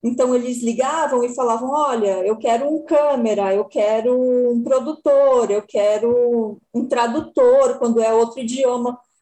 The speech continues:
Mas acessibilidade ninguém tinha pedido até então.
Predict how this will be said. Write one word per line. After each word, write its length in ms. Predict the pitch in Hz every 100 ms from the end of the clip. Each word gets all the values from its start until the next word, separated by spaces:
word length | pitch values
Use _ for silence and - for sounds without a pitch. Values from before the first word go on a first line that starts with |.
| _ 233
Mas 480 | 240 247 240 - -
acessibilidade 840 | 269 285 - 247 254 233 247 240
ninguém 260 | 285 262 277
tinha 240 | - 285
pedido 320 | 277 311 285 277
até 220 | 285 285
então. 480 | 339 - 214 175